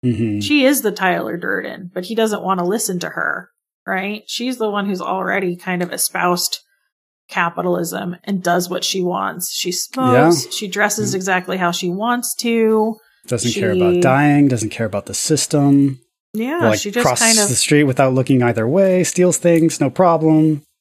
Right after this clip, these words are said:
Speaker 2: Yep, she, she is that person, but
Speaker 1: Mm-hmm.
Speaker 2: she's not the person that when, like, when she's first introduced, he hates her, right?
Speaker 1: Yeah.
Speaker 2: Like, he envisions her dying and he wants her to, to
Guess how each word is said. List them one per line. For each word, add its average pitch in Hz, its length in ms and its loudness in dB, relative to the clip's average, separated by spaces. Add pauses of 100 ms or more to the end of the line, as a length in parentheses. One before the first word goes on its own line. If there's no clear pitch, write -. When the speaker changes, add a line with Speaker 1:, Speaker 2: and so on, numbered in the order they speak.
Speaker 2:
Yep, 262 460 -4
she, 233 680 -2 (440)
she 226 360 -4
is 269 160 0
that 269 240 0
person, 208 520 -2
but 175 340 0
Speaker 1:
Mm-hmm. 180 280 -4
Speaker 2:
she's 220 240 0
not 226 160 0
the 214 80 -4
person 202 460 -2
that 180 280 -2 (360)
when, 220 140 -2
like, 196 220 -4
when 185 340 -6 (200)
she's 254 280 -2
first 240 280 -2
introduced, 220 600 -4
he 208 180 -2
hates 196 680 0
her, 170 520 -4 (460)
right? 190 300 2
Speaker 1:
Yeah. - 40 -6
Speaker 2:
Like, 185 140 -4
he 202 180 -4
envisions 185 520 0
her 185 120 0
dying 180 760 -6
and 160 120 -14
he 180 200 -8
wants 180 340 -4
her 180 200 -2
to, 180 480 -4 (580)
to 185 160 -6